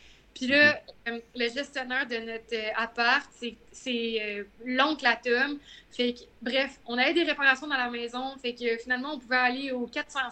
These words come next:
Speaker 1: six, puis il y avait un bain. Fait que là, on s'acclimatait avec le bain, puis la douche, la vapeur, le chauffage.
Speaker 2: <laughs>
Speaker 1: Puis là, la
Speaker 2: Ah, ok.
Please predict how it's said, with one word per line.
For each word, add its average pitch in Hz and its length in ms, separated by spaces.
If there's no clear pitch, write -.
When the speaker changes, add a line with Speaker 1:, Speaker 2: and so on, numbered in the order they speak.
Speaker 1:
six, 277 200
puis - 100
il 240 60
y 240 40
avait 233 180
un 247 120
bain. 240 220
Fait 240 120
que 254 80
là, 262 180
on 240 120
s'acclimatait 269 560
avec 285 140
le 233 140
bain, 254 240
puis 247 100
la 233 160
douche, 269 320
la 240 140
vapeur, 254 640
le 233 100
chauffage. 262 640
Speaker 2:
<laughs> - 360
Speaker 1:
Puis 254 120
là, 302 160
la 277 100
Speaker 2:
Ah, 143 120
ok. 123 180